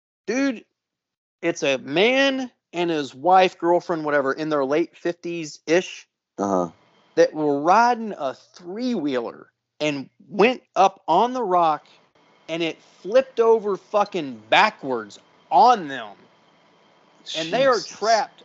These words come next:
Speaker 1: underneath the fucking three-wheeler and screaming and fucking,
Speaker 2: Bro,
Speaker 1: like, flailing around.
Speaker 2: if you guys didn't, if you guys weren't there.
Speaker 1: So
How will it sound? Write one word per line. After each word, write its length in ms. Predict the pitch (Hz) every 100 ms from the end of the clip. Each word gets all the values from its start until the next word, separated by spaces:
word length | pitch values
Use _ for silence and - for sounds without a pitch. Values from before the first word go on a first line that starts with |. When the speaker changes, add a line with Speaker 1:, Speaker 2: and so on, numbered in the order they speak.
| _
Speaker 1:
underneath 560 | 170 247 254 214 226 -
the 100 | 165
fucking 400 | 202 190 170 156
three-wheeler 720 | - 196 226 170 143 131 101 92 _ _ _ _ _ _ _ -
and 200 | 151 135 - -
screaming 920 | - - - - 156 180 247 240 226
and 280 | 165 165 156
fucking, 300 | 196 185 202
Speaker 2:
Bro, 300 | 202 135 101
Speaker 1:
like, 80 | -
flailing 520 | 180 190 226 208 202
around. 300 | 190 180 160
Speaker 2:
if 160 | 135 113
you 120 | 175
guys 320 | 233 190 131
didn't, 320 | 127 139 120 -
if 160 | 113
you 60 | 170
guys 260 | 233 143
weren't 240 | 123 127 107
there. 440 | 156 165 95 95 _ _ _ _ _ _ _ _ _ _ _ _ _ _
Speaker 1:
So 600 | - 190 175 165 160